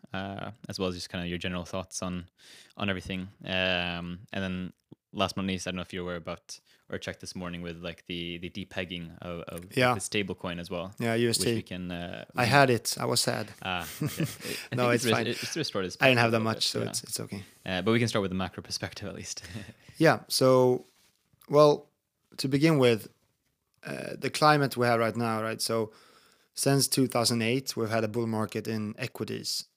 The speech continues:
Speaker 2: uh, pretty much because of the low interest rates and the printing of money. And this has fueled, uh, a big debt bubble. And now when they're talking about increasing rates in order to fight inflation,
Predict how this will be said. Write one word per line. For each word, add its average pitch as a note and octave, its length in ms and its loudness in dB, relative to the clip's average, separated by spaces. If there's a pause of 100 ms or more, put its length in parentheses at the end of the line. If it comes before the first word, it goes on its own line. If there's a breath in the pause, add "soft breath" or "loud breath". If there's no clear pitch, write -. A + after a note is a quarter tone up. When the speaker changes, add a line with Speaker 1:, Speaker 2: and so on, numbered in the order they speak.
(160)
Speaker 2:
uh, A2+ 420 -10
pretty A2+ 220 -8
much - 500 -8
because A2+ 320 0
of G#2+ 120 -4
the A#2+ 100 0
low A#2 280 0
interest G#2+ 320 -2
rates A2 320 -4
and G#2+ 220 -2
the A2 320 -4
printing A2+ 300 -4
of G#2 120 -2
money. A#2 380 0 (880 loud breath)
And A#2+ 120 2
this A#2+ 140 2
has B2 140 4
fueled, A2+ 640 0 (400 loud breath)
uh, - 420 -10
a C3 40 0
big C#3 200 6
debt D3 260 4
bubble. A2 360 -4 (440)
And A2+ 160 -4
now A#2+ 200 4
when B2 400 2 (100)
they're A2+ 200 0
talking A#2 340 -2
about A2 240 -4
increasing A2 800 -2 (140)
rates A2 460 -4
in A2+ 160 -2
order A2 180 -2
to - 140 -8
fight - 280 -4
inflation, C3+ 540 0